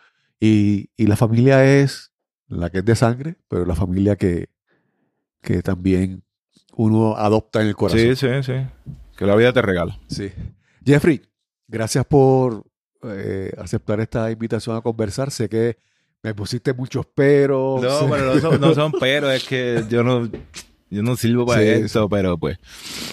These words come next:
Speaker 2: esto
Speaker 1: Mira, es que, es que las cosas hay que decirlas. Y, y a veces uno puede decir, "Mira, a veces no las puedo decir muchas veces, pero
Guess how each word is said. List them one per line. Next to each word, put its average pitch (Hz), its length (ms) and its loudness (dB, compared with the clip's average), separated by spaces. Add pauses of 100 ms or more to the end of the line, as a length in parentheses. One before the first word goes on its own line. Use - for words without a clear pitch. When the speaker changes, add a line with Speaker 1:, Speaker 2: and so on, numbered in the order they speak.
(200)
Speaker 2:
esto - 560 -4
Speaker 1:
Mira, 147 280 2
es 143 140 -4
que, 165 220 -6
es 151 180 -2
que 151 760 2 (880)
las 120 200 0
cosas 139 240 0
hay 143 60 0
que 147 120 0
decirlas. 87 420 -2 (1400)
Y, 104 960 0
y 117 120 -10
a 95 40 -2
veces 98 180 -4
uno 117 180 2
puede 117 140 4
decir, 120 200 -4
"Mira, 180 140 -8
a 185 60 -4
veces 104 200 -6
no 113 60 -2
las 120 100 0
puedo 113 200 6
decir 110 260 2 (1040)
muchas 92 320 -4
veces, 151 300 4
pero 80 220 -2